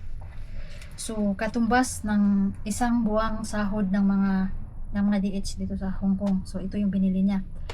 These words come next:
May resibo pa ito, kinip ko pa ka harangin ako pag uwi ng, ng airport o sa, o harangin ako. Kinip ko siya. Kagandahan pala, pag nag, ano ka dito, nagsangla, pag gipit na gipit ka, pero wag niyo, wag niyo gayahin pag may pera kayo.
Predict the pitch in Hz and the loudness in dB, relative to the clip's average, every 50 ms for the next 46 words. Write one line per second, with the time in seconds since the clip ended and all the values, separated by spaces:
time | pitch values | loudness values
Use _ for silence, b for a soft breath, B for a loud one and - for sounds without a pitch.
0 | B B B B - 214 220 247 - - 254 233 233 214 - 202 202 - 214 - | B B B B -4 -2 -2 -2 -2 -2 -2 -2 -2 -4 -4 -4 -4 -4 -4 -2
1 | 196 190 202 196 - - 196 190 - 196 196 - 196 190 196 190 190 190 190 B | 0 2 2 2 0 -2 -6 -4 -4 -4 -4 -2 0 0 2 2 0 0 -2 B
2 | B B B - - 202 196 196 202 202 214 202 196 - 196 190 196 185 190 190 | B B B -8 -4 -2 0 2 2 2 0 -2 -4 -4 -4 -4 -4 -4 -2 -4
3 | 196 190 - - - - - - 196 190 185 175 170 170 - - 185 190 190 180 | -4 -4 -6 -8 -10 -10 -8 -4 -2 -2 -2 -2 -4 -6 -6 -4 -2 -2 -2 -2
4 | 175 196 190 190 - 196 190 185 - - 190 185 185 185 - 190 - - 196 202 | -2 -2 -2 -2 -2 -4 -4 -4 -4 -4 -4 -2 -4 -4 -6 -8 -8 -6 -6 -4
5 | 196 196 185 185 185 190 196 190 190 - 190 190 - - B B B B B B | -4 -2 -2 0 2 2 2 2 0 -2 -4 -4 -6 -6 B B B B B B
6 | - - - 240 233 240 - - - 196 - 226 220 214 202 - - - - - | -8 -6 -2 -2 -2 -2 -2 -4 -6 -6 -4 -4 -4 -6 -6 -6 -10 -12 -14 -14
7 | - - - B B B B B B B B B - - - - - - 269 262 | -16 -14 -14 B B B B B B B B B -10 -10 -10 -10 -6 -2 0 0
8 | 294 269 269 254 262 262 - 254 240 202 190 196 196 - - - - 214 208 214 | 2 2 2 2 2 0 0 0 0 2 2 0 0 -2 -6 -6 -2 -2 -2 -2
9 | 214 - - - 208 247 247 247 220 214 208 196 180 175 175 185 185 - 214 214 | -2 -6 -6 -6 -6 -6 -4 -6 -6 -4 -4 -4 -4 -4 -4 -4 -4 -4 -2 0
10 | 208 202 190 180 190 190 - - - - - - - 208 208 214 214 208 214 - | 0 2 2 0 0 -2 -4 -6 -6 -8 -8 -6 -4 -4 -2 -2 -4 -4 -4 -4
11 | 214 214 240 233 226 220 - 208 - - - 180 180 180 - - 247 285 302 277 | -4 -4 -4 -4 -4 -4 -4 -6 -6 -6 -4 -6 -6 -4 0 0 2 2 2 2
12 | 277 302 302 294 285 277 262 247 262 254 254 247 233 226 226 220 208 208 208 - | 0 -2 -2 0 0 0 2 4 4 4 4 2 0 -2 -4 -6 -6 -6 -6 -6
13 | 226 208 226 233 208 208 214 208 202 214 220 220 233 240 226 | -6 -6 -6 -4 -4 -4 -4 -4 -4 -4 -4 -4 -4 -4 -4